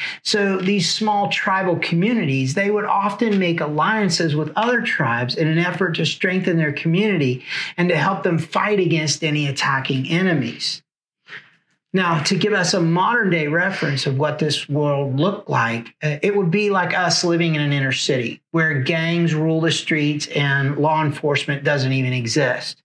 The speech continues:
So at any time, they could be attacked. Their towns could be destroyed, their, their food taken, their livestock taken,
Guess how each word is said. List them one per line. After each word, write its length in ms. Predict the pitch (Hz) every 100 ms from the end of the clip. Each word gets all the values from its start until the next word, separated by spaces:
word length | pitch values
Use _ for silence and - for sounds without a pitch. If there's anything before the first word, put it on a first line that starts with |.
| _ - - -
So 520 | - - 180 175 170 -
at 120 | 185
any 280 | 185 196 180
time, 640 | - 208 240 208 165 165 170
they 160 | 165
could 140 | 160 151
be 100 | 143
attacked. 560 | 139 - 180 139 131
Their 140 | - 143
towns 460 | - 156 143 156
could 140 | - 156
be 80 | 147
destroyed, 800 | 139 - - 180 185 190 185 - - - -
their, 420 | 175 160 147 143 143
their 160 | 147
food 500 | 127 - 175 180 170
taken, 440 | - 180 170 180 165
their 160 | 139
livestock 840 | 151 147 160 165 - 175 170 165
taken, 560 | - 175 170 175 170 165